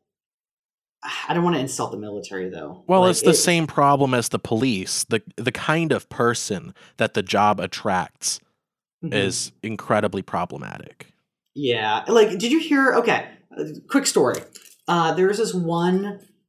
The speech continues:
Speaker 1: uh, Navy, I think it was, he was, like, an admiral or something, and he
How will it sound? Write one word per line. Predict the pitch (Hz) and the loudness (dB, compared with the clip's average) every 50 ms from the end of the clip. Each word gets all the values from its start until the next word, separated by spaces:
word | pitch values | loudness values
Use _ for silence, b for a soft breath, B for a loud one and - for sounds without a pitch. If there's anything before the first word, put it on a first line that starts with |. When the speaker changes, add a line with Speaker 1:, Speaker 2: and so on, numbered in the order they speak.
| _ _ | _ _
Speaker 1:
uh, | 156 160 151 147 139 135 135 - 208 - | -2 0 2 2 2 2 0 -2 -4 -4
Navy, | 151 151 151 151 151 156 147 143 156 156 151 151 147 147 143 139 - | -6 -2 0 0 0 0 0 -4 -4 -4 -2 -2 -2 -2 -2 -4 -6
I | - - | -8 -10
think | - 175 170 170 | -8 -6 -4 -4
it | 185 165 | -2 0
was, | 151 139 123 120 - - | 0 0 -2 -4 -10 -14
he | - 147 | -10 -10
was, | 165 147 | -8 -4
like, | 160 160 - | -4 -4 -4
an | 151 | -4
admiral | - 123 139 143 143 143 131 120 110 101 95 95 | -4 -2 0 0 0 0 -4 -6 -6 -8 -8 -8
or | 98 | -10
something, | 95 - - 123 120 120 - 78 - - b b b b b b b _ | -10 -8 -8 -8 -8 -10 -14 -14 -16 -16 b b b b b b b _
and | 135 147 151 143 143 143 143 143 139 - - _ _ _ _ _ _ _ _ _ _ | -4 -2 0 0 0 0 -2 -2 -4 -6 -12 _ _ _ _ _ _ _ _ _ _
he | - - - - 175 170 170 175 175 180 185 190 190 190 196 - - - - | -18 -16 -8 -6 -4 -4 -2 -2 0 0 0 0 0 0 -2 -2 -2 -8 -16